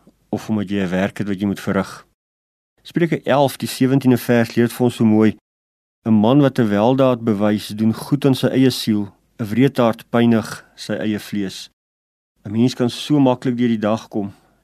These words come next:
en jy het alles gedoen wat jy moes doen en tog het jy niks gedoen nie. 'n Mens kan so maklik jouself isoleer van die wêreld en sê, "Solank ek oorleef, solank ek reg is, solank my dinge loop, is alles reg."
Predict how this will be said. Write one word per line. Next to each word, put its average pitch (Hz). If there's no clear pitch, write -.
en 104
jy 107
het -
alles 147
gedoen 123
wat 117
jy 113
moes 104
doen 95
en 107
tog 120
het 135
jy 131
niks 127
gedoen 101
nie. 95
'n 113
Mens 117
kan 131
so 151
maklik 120
jouself 127
isoleer 120
van 135
die 123
wêreld 110
en 113
sê, 117
"Solank 127
ek 123
oorleef, 131
solank 107
ek 131
reg 113
is, 131
solank 104
my 107
dinge 127
loop, 127
is -
alles 107
reg." 90